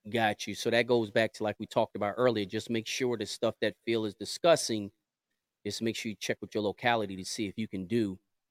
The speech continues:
do that stuff in your county. So with, with, with the, uh, steel trap, so that's how you catch it with the snare. How about the steel trap?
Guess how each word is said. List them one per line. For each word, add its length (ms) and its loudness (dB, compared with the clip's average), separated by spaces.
do 160 2
that 180 -2
stuff 420 -2
in 120 -8
your 260 -2
county. 400 -4
So 520 8
with, 240 2
with, 180 4
with 280 4
the, 200 2
uh, 400 8
steel 360 4
trap, 240 4
so 80 0
that's 200 8
how 80 6
you 80 6
catch 260 2
it 60 -4
with 120 0
the 80 0
snare. 440 2
How 120 4
about 160 4
the 60 2
steel 320 2
trap? 320 -2